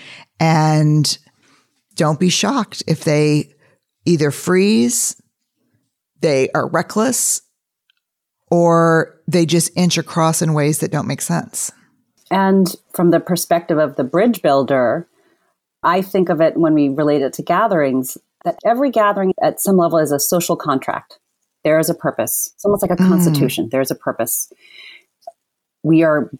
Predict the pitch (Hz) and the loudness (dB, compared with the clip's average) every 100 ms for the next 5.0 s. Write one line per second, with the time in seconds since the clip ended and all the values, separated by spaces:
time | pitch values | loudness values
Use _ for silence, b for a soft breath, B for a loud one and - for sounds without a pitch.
0 | - 165 147 175 185 180 165 147 - 139 | -4 0 4 4 4 2 0 0 -2 -2
1 | 127 - 147 - 113 - - 147 185 170 | -2 -4 -6 -4 -4 -4 -4 -2 0 0
2 | - 151 - 143 143 214 - - - - | 0 -2 0 0 2 0 -2 -4 -6 -6
3 | 151 - 127 127 - 147 - 143 - 185 | -6 -2 -2 -2 -6 -12 -8 -8 -4 -2
4 | 185 - 139 - 147 165 - 165 170 196 | -2 -2 -4 0 0 0 -2 0 2 0